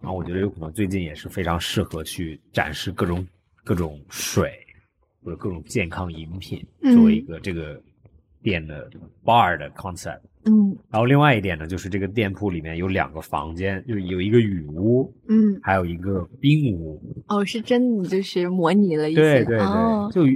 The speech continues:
Speaker 1: 就会有一个房间就在店的门口，它会，比如说你像试雨衣的话，可以进去。
Speaker 2: 还会下雨吗？
Speaker 1: 对，对啊。
Speaker 2: 真的？
Speaker 1: 对啊。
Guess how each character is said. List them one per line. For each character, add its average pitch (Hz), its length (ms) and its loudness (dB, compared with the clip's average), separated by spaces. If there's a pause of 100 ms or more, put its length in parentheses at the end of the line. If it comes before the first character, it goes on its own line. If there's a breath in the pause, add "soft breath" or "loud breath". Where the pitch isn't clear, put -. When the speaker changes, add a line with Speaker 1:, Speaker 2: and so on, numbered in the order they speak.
(100)
Speaker 1:
就 165 140 4
会 139 120 6
有 95 100 2
一 95 80 -2
个 104 120 -2
房 85 200 -6
间 92 200 -4
就 98 100 -4
在 82 320 -6
店 104 180 -4
的 87 80 -6
门 80 220 -16
口， 85 180 -12
它 82 80 -12
会， 85 220 -8 (340)
比 80 40 -18
如 82 80 -10
说 92 100 -6
你 87 120 -8
像 92 120 -4
试 107 240 -4
雨 80 180 -6
衣 87 140 -6
的 90 100 -4
话， 87 180 -6
可 - 120 -12
以 87 60 -4
进 95 240 -8
去。 - 200 -14 (300)
Speaker 2:
还 226 140 0
会 240 120 4
下 226 280 -2
雨 190 160 -2
吗？ 240 120 -10 (280)
Speaker 1:
对， 139 100 0
对 135 160 2
啊。 110 100 -2 (280)
Speaker 2:
真 277 200 -2
的？ 339 60 -6 (260)
Speaker 1:
对 135 140 -6
啊。 254 180 -2